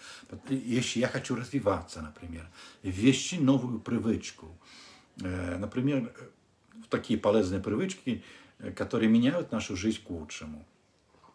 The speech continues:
Что, хотите жить, быть более здоровыми людьми? Начинает спина болеть у нас, потому что за рулом многие, за компьютером сидят. Это очень много вот таких проблем.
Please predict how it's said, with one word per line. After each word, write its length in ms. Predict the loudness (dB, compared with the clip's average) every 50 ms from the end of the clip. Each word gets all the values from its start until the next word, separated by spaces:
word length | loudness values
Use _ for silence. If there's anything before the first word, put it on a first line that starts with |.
| -20 -20 -16
Что, 260 | -12 -4 -2 -2 0
хотите 440 | 0 0 -2 -2 -2 2 4 4 4
жить, 340 | 6 4 4 2 0 -4 -6 2
быть 400 | 2 2 2 2 -6 -10 -10 -8
более 300 | -2 0 2 2 2 2
здоровыми 520 | 0 2 4 4 4 4 0 -2 -4 -4 -4
людьми? 440 | -4 -4 -6 -6 -6 -6 -8 -10 -14 _ -20 -20 -20 -20 -20 _ -10
Начинает 500 | -8 -4 0 2 4 6 6 6 6 2
спина 360 | -4 -6 -4 0 0 2 2
болеть 480 | 2 2 2 0 0 -2 -4 -6 -8 -8
у 120 | -6 -2
нас, 180 | -2 -2 -2 -4
потому 360 | -6 -10 -8 -6 -4 -4 -4
что 160 | -4 -6 -8
за 160 | -4 -2 0 2
рулом 520 | 2 2 2 0 0 -2 -2 -4 -6 -8 -12 -20 -20 _ -6
многие, 880 | -4 -4 -2 -2 -4 -4 -6 -6 -6 -6 -6 -8 -8 -8 -8 -10 -8
за 160 | -4 -4 -4 -2
компьютером 600 | -2 -4 -4 -2 -2 -2 -2 -2 -4 -6 -6 -6
сидят. 460 | -6 -6 -6 -4 -4 -6 -6 -6 -8 -14 -20 -20 -20 -20 -20 -20 -20 -16 -8
Это 240 | -8 -6 -4 0 2
очень 280 | 2 0 0 -2 -4 -2
много 200 | -2 -4 -4 -6
вот 100 | -8 -10
таких 240 | -10 -10 -12 -10
проблем. 500 | -8 -8 -6 -6 -6 -8 -10 -10 -12 -14